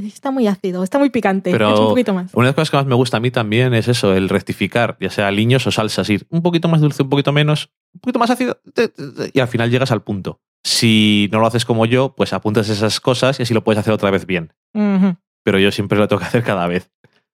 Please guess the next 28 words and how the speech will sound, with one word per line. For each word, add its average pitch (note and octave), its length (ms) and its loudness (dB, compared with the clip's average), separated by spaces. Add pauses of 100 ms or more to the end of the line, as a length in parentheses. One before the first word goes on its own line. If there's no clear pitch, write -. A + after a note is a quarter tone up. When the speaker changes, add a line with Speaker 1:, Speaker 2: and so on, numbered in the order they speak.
(480)
Speaker 2:
La G2 720 2
vinagreta F#2+ 420 0
la G2 120 -2
ponemos F#2 360 -2
en F2+ 80 -2
una F2 160 -2
sanse-, F#2 540 0
una G2+ 200 -2
salsera D3+ 680 -2
o, F2 320 0
bueno, E2+ 220 -2
una D#2+ 760 -10 (160)
vinagrera G2+ 640 -2 (400)
para G2+ 180 -2
servir G2 280 0
en G#2 100 2
la G2 140 2
mesa A#2+ 440 -2
y G#2+ 80 -2
que G#2+ 120 -2
cada F#2+ 320 0
comensal F#2+ 640 -2
se F#2+ 220 0
la F2 240 0
ponga F2 220 -6
a - 20 -6
su F#2+ 140 -2
gusto. - 460 -6